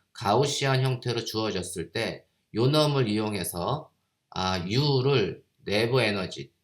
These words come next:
토탈 에너지를 온도의 함수로 나타내시오. 아까는 조화진동자 문제였고 이번에는 이원 모형계 강자 스핀 시스템의, 아, 문제입니다. 이거를 풀기 위해서는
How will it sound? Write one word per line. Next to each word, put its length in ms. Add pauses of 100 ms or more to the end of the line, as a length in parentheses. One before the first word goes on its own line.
토탈 440
에너지를 760 (240)
온도의 600
함수로 540
나타내시오. 880
아까는 360
조화진동자 720
문제였고 540
이번에는 640 (260)
이원 420
모형계 540
강자 380
스핀 580
시스템의, 800 (300)
아, 480
문제입니다. 680 (480)
이거를 540
풀기 300
위해서는 480